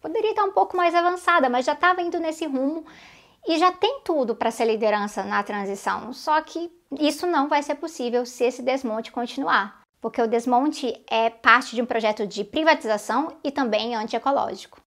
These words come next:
E é por isso que qualquer pessoa que se importa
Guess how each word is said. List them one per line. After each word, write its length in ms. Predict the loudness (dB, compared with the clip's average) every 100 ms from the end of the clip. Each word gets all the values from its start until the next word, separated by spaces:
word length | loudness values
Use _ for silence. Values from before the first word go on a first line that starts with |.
| _
E 80 | 0
é 120 | 0
por 200 | 2 0
isso 480 | 2 0 -4 -4 -6 -8 -20 _ _
que 220 | -10 -8
qualquer 640 | -6 0 0 0 0 0 0
pessoa 520 | -4 -2 -2 -2 -2
que 160 | -4
se 140 | -6 -4
importa 680 | -4 2 2 2 -4 -8